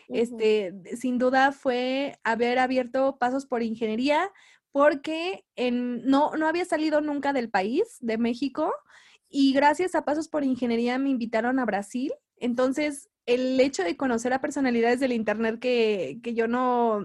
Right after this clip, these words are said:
Speaker 2: n-, nunca pensé que conocería, que sí admiraba, pero nunca en persona, este, fue un sueño para mí. Y me di cuenta que el internet es la herramienta más grande del mundo, que conecta a muchísimas personas.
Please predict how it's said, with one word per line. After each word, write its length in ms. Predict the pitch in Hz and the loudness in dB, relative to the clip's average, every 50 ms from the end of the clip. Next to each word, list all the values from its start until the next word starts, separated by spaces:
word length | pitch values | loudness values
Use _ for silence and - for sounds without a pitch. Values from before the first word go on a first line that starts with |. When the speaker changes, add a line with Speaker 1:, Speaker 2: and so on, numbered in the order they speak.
| - - | -6 -8
Speaker 2:
n-, 260 | - 233 240 240 - 247 | -4 -2 -2 -2 -2 -2
nunca 380 | 269 285 285 269 311 311 302 | 0 0 2 2 2 0 2
pensé 340 | - 254 247 240 240 285 302 | 0 0 -2 0 -2 -2 -2
que 140 | 294 302 277 | -2 -4 -2
conocería, 500 | - 262 247 233 226 233 220 226 247 269 | 0 0 0 0 0 2 2 2 2 0
que 120 | - 262 | -2 -4
sí 120 | 247 254 247 247 - - | -6 -4 -6 -4 0 0
admiraba, 640 | 262 247 247 254 240 233 226 220 220 220 220 214 | -2 0 0 -2 -2 0 2 2 2 2 0 -2
pero 420 | - 202 202 202 202 196 196 196 - | -4 -6 -6 -6 -6 -6 -6 -6 -6
nunca 380 | 226 233 240 240 240 247 247 240 | -4 -2 -2 0 0 2 2 2
en 140 | 240 240 233 | 0 0 -2
persona, 600 | 214 208 208 - 233 226 233 247 254 254 254 - - - - - - - _ _ | -4 -8 -6 -4 -2 0 0 0 -2 -4 -8 -14 -20 -20 -20 -20 -20 -20 _ _
este, 280 | - 220 220 214 208 214 | -4 -4 -2 -2 -4 -4
fue 240 | 208 233 233 233 233 | -2 -2 -2 -2 -2
un 100 | 233 254 | -2 0
sueño 240 | 262 262 262 285 294 | 2 2 2 2 0
para 200 | 277 254 233 208 | 2 2 2 2
mí. 360 | 214 220 240 269 285 247 233 - - - - _ | 2 2 2 2 2 0 -2 -6 -12 -20 -16 _
Y 100 | - 262 247 | -2 0 2
me 100 | 240 233 | 2 2
di 160 | 240 254 233 | 0 -2 -2
cuenta 400 | - 269 262 262 254 277 277 277 | -2 0 0 0 0 0 -2 -2
que 200 | 277 - 277 233 | -2 -2 0 0
el 100 | 220 226 | 0 0
internet 420 | 220 220 214 214 214 233 226 226 | -2 -2 -2 -2 0 0 0 0
es 80 | 247 262 | 0 0
la 120 | 277 254 | 2 2
herramienta 460 | 240 226 214 208 208 208 214 214 240 233 | 2 2 0 -2 -2 -2 -2 -2 0 0
más 140 | 233 226 | 0 0
grande 280 | 233 226 220 226 240 240 | 0 0 0 0 0 0
del 220 | 240 226 208 202 | 0 0 0 0
mundo, 520 | 220 220 220 233 233 240 226 233 240 277 - | 0 0 0 0 2 2 2 2 2 0 -2
que 160 | - 240 226 | -4 -6 -4
conecta 520 | - 226 226 226 226 214 - - - 247 247 | -4 -4 -2 -2 -4 -6 -6 -6 -4 -4 -2
a 20 | 247 | -2
muchísimas 640 | 233 226 214 - 240 233 254 262 254 240 247 240 | -2 -4 -4 -4 -4 -2 0 0 0 -2 -4 -4
personas. 760 | - 190 196 208 - - 247 240 247 254 262 311 427 - - | -8 -10 -10 -8 -8 -6 -4 -2 0 0 -2 -2 -4 -8 -12